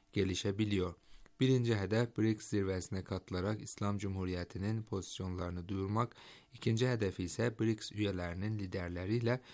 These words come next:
bir araya gelmek olup tüm bu toplantılar İslam Cumhuriyeti ile diğer ülkeler arasındaki ilişkilerin geliştirilmesine yönelik olacaktır. Bu ziyaretin bölgesel ve bölge dışı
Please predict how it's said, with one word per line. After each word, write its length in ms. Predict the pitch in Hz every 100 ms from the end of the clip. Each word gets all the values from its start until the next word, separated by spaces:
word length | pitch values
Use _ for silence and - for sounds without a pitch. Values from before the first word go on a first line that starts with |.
| - -
bir 180 | 160 147
araya 240 | 107 90
gelmek 480 | 90 110 101 117 120
olup 460 | 90 92 110 113 -
tüm 360 | 135 127 98
bu 260 | 123 120 -
toplantılar 720 | 95 - 87 87 95 107 123 - - - -
İslam 320 | 110 127 131
Cumhuriyeti 600 | 135 120 107 101 92 -
ile 380 | 90 95 104 131 - - -
diğer 440 | 92 95 117 131 - _ _ _ _
ülkeler 500 | 113 101 - 104 110
arasındaki 720 | 98 92 87 - 90 90 - 107
ilişkilerin 600 | 92 - - 90 92 104
geliştirilmesine 880 | 104 90 - 92 90 92 92 - 110
yönelik 460 | 92 85 87 -
olacaktır. 580 | 90 87 92 85 92 82 - - - - -
Bu 60 | 107
ziyaretin 560 | 104 95 92 92 98 92
bölgesel 540 | 92 92 - 120 120
ve 140 | 98
bölge 360 | 92 92 120 120
dışı 380 | 104 - 92